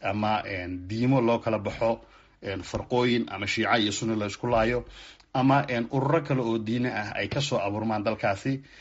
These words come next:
Kadibna, een, Maraykanku mar walba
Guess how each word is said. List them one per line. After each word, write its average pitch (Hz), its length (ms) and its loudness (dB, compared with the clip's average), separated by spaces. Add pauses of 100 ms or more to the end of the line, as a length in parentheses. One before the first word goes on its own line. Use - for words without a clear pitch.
(420)
Kadibna, 143 720 2
een, 107 460 0
Maraykanku 131 640 2
mar 147 200 4
walba 107 480 2